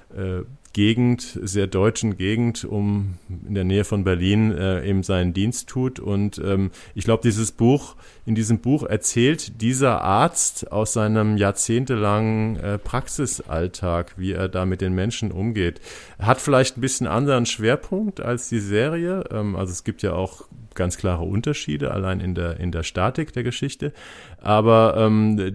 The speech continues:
diese, ähm, diese Figur hat wohl dieses Drehbuch inspiriert. Und, ähm,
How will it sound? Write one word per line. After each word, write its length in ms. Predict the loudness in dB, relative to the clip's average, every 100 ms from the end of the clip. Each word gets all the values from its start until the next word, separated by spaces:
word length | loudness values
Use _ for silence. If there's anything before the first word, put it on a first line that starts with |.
| -4
diese, 720 | -2 -2 4 6 8 6 4 2
ähm, 400 | 2 4 2 0
diese 220 | -2 -2
Figur 480 | -4 -4 0 2 2
hat 240 | 0 -4
wohl 440 | -2 2 2 0 -2
dieses 320 | -4 -4 -4 -8
Drehbuch 380 | -6 -4 -4
inspiriert. 880 | -4 -6 -6 -4 -2 0 -2 -6 -18 -20 -20 -8
Und, 480 | -4 -2 -4 -6 -6
ähm, 500 | -2 0 -2 -2 -6